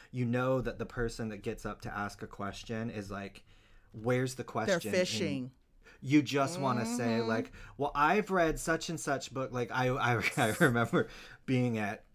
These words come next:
Speaker 1: you know, a conference and I'm giving a talk on a particular movie or something,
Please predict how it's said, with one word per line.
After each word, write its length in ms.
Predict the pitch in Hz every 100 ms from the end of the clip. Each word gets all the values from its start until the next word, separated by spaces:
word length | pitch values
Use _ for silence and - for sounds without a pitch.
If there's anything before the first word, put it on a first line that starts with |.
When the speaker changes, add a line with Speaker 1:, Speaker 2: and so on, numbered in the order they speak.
| - _ _ 143
Speaker 1:
you 80 | 165
know, 340 | 123 107 113 110
a 100 | 123
conference 540 | 135 123 113 120 -
and 100 | 117
I'm 100 | 113
giving 380 | 123 120 120 110
a 180 | 107 104
talk 400 | - 120 113 117
on 420 | 107 107 104 107
a 60 | -
particular 580 | - - - 131 107 101
movie 680 | 107 117 117 101 98 95 - - - - _ _
or 120 | 120
something, 580 | - 117 113 107 101